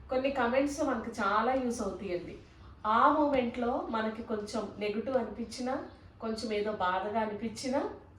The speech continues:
కానీ చాలా యూస్ అవుతాయి. So ఆ కామెంట్ మైండ్లో పెట్టుకొని నేను ఈసారి కొంచెం ప్రికాషన్ బాగా తీసుకున్న, జాగ్రత్తగా కాయను ఎలా కొయ్యాలి, ఫుల్ మొత్తం ఆయిల్ అప్లై చేసుకొని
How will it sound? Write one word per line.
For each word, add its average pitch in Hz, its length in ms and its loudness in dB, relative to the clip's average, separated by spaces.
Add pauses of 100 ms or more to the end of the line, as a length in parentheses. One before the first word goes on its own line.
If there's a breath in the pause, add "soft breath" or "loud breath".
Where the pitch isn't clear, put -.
కానీ 302 220 2
చాలా 214 360 4
యూస్ 214 320 -2
అవుతాయి. 180 640 -4 (480 loud breath)
So 269 60 4
ఆ 220 360 4
కామెంట్ 233 460 0
మైండ్లో 214 340 0
పెట్టుకొని 196 580 -4
నేను 226 400 -4
ఈసారి 202 400 -4
కొంచెం 202 280 -8
ప్రికాషన్ 202 640 -2
బాగా 175 320 0
తీసుకున్న, 180 580 -6
జాగ్రత్తగా 180 680 -6 (640 loud breath)
కాయను 202 300 2
ఎలా 180 180 0
కొయ్యాలి, 175 440 -2
ఫుల్ 202 280 -6
మొత్తం 175 340 -6
ఆయిల్ 180 340 -2
అప్లై 180 420 -4
చేసుకొని 208 500 -6